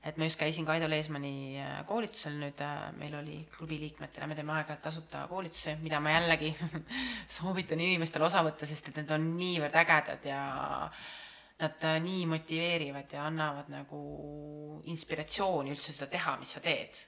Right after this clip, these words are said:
Et ma ei räägi ainult liikumisest, ma räägin üldse tööalaselt või üldse, et, äh, eluliselt.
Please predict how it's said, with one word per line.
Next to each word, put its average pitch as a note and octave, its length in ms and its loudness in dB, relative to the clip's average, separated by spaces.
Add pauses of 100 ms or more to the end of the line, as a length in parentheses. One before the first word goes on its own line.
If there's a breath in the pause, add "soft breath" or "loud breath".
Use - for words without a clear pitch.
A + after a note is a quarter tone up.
(180)
Et - 160 -6
ma D#3+ 100 4
ei E3 80 6
räägi E3 160 6
ainult D#3+ 140 0
liikumisest, - 400 -6
ma D3 80 -4
räägin C#3 140 -6
üldse D#3 120 -6
tööalaselt C3+ 540 0
või D3 100 -4
üldse, C3 260 -6 (760)
et, C3+ 320 -8
äh, C3 140 -6 (100)
eluliselt. C#3+ 560 -4